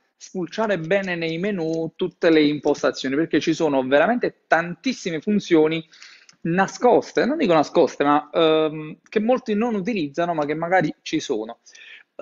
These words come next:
Una tra queste, che a mio avviso, diciamo, è molto importante, ma la vedremo poi dopo, vorrei iniziare appunto da,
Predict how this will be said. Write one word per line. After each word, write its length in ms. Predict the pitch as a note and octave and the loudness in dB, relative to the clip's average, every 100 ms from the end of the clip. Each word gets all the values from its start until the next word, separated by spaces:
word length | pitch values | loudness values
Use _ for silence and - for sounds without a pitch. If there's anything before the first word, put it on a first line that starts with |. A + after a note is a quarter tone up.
| - _ _ _ _ _ | -20 _ _ _ _ _
Una 320 | C#4 D4+ B3+ | -2 2 2
tra 300 | - F#3+ F3 | 2 -2 -2
queste, 1000 | - G3+ F3+ C#3+ - - D3+ D#3+ F3+ G3+ _ _ _ - | 0 4 4 2 -4 -8 -4 -2 -4 -10 _ _ _ -4
che 440 | E3 C#3+ D3 _ _ | 0 0 -2 _ _
a 100 | - | -10
mio 180 | C#3+ E3 | -8 -6
avviso, 380 | D#3+ D#3 F3 D3 | -6 -4 -2 -2
diciamo, 880 | C#3 C3+ E3 D3+ C#3+ C3 C3 B2 - - | -2 -2 0 0 -2 -2 -4 -6 -10 -6
è 80 | |
molto 340 | D#3 E3+ F3 - | -6 -4 -6 -4
importante, 1160 | D#3+ C#3+ F3+ - - D3 B2+ B2 B2+ C#3 F3+ _ _ | -6 -2 -4 -2 -2 0 -2 -6 -4 -4 -6 _ _
ma 240 | - C3 D3+ | -4 -4 -2
la 120 | C#3 | -4
vedremo 440 | C3+ C#3 D#3+ D#3 | -2 0 0 2
poi 340 | C#3+ D3 C#3+ C#3+ | 2 4 4 2
dopo, 680 | C#3+ C3+ B2 C3+ E3 - _ _ | 2 2 0 0 0 -2 _ _
vorrei 300 | G3 G3+ F#3+ | 2 2 0
iniziare 840 | A3 A#3+ - F3 C#3+ D3 D3+ D#3 | -4 -6 -2 0 2 4 4 2
appunto 600 | - F#3 - D#3 D#3 D#3 | 0 -4 -2 -10 -6 -4
da, 360 | D#3 D3 D3 D3 | -2 -2 -4 -6